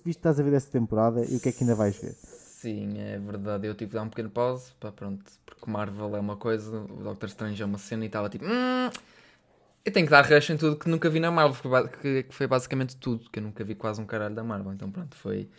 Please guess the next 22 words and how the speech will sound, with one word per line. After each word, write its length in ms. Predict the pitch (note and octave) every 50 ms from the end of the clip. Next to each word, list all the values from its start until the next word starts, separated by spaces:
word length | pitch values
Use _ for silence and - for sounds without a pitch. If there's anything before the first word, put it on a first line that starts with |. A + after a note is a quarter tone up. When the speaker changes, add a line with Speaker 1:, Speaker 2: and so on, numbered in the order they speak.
| - - - - - - _
Speaker 2:
sem 100 | - -
ser 120 | A#2+ B2 A2+
Spider-Man, 420 | - - A2 G#2 G2+ G2 G2 F#2+
porque 160 | F#2+ - -
é 40 | G2
Spider-Man. 360 | G2 - G2+ F#2+ F#2+ - - - _ _ - - - - - - _ _ -
Ah, 320 | C#3 C#3+ D3 D3+ D3+ D#3
mas 160 | E3+ F3+ F3+
pronto, 340 | - - - G2+ G2 G2 - - - - _ - - - - _ _ _ _ _ _ _ _ _ _ -
basicamente 420 | - F3 G3+ G#3 G3+ G3+ G3 F#3+ F#3+
esta 100 | G3 F#3
season, 380 | - E3+ D3+ D3 D#3 D#3 D#3 D3+
a 60 | - B2
season 380 | - - C3+ B2+ C3+ C3 C3
de 80 | B2+ C3
Spring 360 | B2+ - - - C3+ B2+ B2+
dois 140 | B2 B2+ A#2+
mil 140 | A#2+ A2+ A#2+
e 40 |
vinte 140 | B2 B2+ C#3
e 20 | -
dois, 320 | A#2+ A#2 A#2 - - -